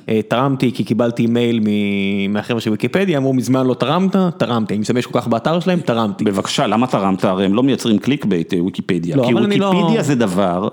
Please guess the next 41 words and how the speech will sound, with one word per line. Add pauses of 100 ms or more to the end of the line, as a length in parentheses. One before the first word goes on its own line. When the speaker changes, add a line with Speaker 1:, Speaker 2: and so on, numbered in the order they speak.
Speaker 2:
שאתה (180)
מת-, (320)
זה
מעניין
למה
תרמת,
Speaker 1:
כן.
Speaker 2:
אחד. (120)
ויקיפדיה
זה
דבר
שמייצר (240)
תוכן
בעל
ערך (360)
אדיר
עבורנו
כדמוקרטיה, (420)
כ-, (440)
אה,
כחברה. (500)
אתה
רגיל
לקבל
את
זה
היום
בחינם, (340)
ואף
אחד
לא
מאיים
עליך
שמחר
זה
יהיה
בתשלום.
Speaker 1:
זה
מה
שרשום
במייל.